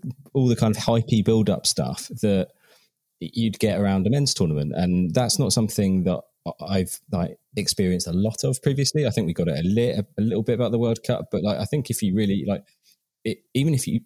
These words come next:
actually, it's probably the case that if you didn't want to know about this tournament, you can't help but have helped to find out, out about it, because of the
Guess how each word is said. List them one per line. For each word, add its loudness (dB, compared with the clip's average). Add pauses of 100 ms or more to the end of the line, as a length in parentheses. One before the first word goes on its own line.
actually, -2
it's -4
probably -2
the -6
case -4
that -10
if -6
you -2 (100)
didn't -2
want -4
to -4
know 0
about -2
this -8
tournament, -4 (240)
you -2
can't -6
help -6
but -6
have -10
helped -10
to -6
find -6
out, -14 (220)
out -10 (120)
about -4
it, -4 (460)
because -2
of 0
the -8